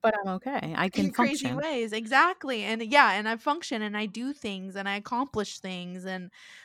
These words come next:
Speaker 2: like,
Speaker 1: Mm-hmm.
Speaker 2: <laughs> blows people's minds sometimes. And it's like,
Speaker 1: Yeah.
Speaker 2: but this is why we're doing what we're doing. And it's like, it
Speaker 1: Yeah.
Speaker 2: even, like, brings me to why we're here on this podcast together. It's like,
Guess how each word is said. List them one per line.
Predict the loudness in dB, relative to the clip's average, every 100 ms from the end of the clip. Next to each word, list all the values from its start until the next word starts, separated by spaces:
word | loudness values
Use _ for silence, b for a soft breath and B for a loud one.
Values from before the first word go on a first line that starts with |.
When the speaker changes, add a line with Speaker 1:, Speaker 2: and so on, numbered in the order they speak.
| B
Speaker 2:
like, | -6 -4
Speaker 1:
Mm-hmm. | -4 -2
Speaker 2:
<laughs> | -2 -2 -4 -4
blows | 2 2 0
people's | -4 -2 -2 0
minds | -2 -2 -4 -4
sometimes. | -6 -6 -4 -2 -2 -4 -8 -16 -10
And | -8
it's | -6 -2
like, | -2 -2 -6
Speaker 1:
Yeah. | -14 -8
Speaker 2:
but | -4
this | -4 -4
is | -4
why | -2 -2
we're | -4
doing | -8 -8 -8
what | -10 -10
we're | -10
doing. | -10 -8 -8 -8
And | -10 -12
it's | -14 -10
like, | -10 -10 _ b b b b b b b b _ _ _ _
it | 0
Speaker 1:
Yeah. | 2
Speaker 2:
even, | 2 0
like, | -2 -4 -4
brings | -4 -4 -6
me | -8
to | -6 -6
why | -4 -4
we're | -4 -8
here | -8 -8 -6 -8
on | -8
this | -10 -12
podcast | -10 -10 -8 -12 -12
together. | -12 -12 -10
It's | -18 -18 -14
like, | -12 -14 _